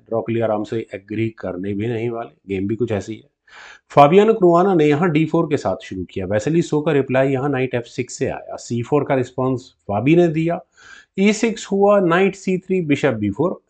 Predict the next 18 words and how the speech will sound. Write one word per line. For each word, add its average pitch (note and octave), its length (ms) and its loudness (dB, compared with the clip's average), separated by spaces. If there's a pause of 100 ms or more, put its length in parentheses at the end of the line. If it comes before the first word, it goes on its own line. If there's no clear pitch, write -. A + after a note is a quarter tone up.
निम्जो C#3 420 2 (120)
इंडियन G2+ 260 -10
डिफेंस, - 720 -20 (320)
ई D3+ 160 0
थ्री, G3 440 0
then C3 280 0 (120)
सी A2 360 -4
फ़ाइव, - 300 -14 (100)
knight G#2 300 -6
at F#2+ 120 -10
g D3 180 0
goes D3 260 2
to C#3 140 -2 (140)
ई F3 140 2
टू, F#3+ 180 -2 (140)
then G#2 300 -4
डी D#3+ 180 0
फ़ाइव, D#3+ 420 -6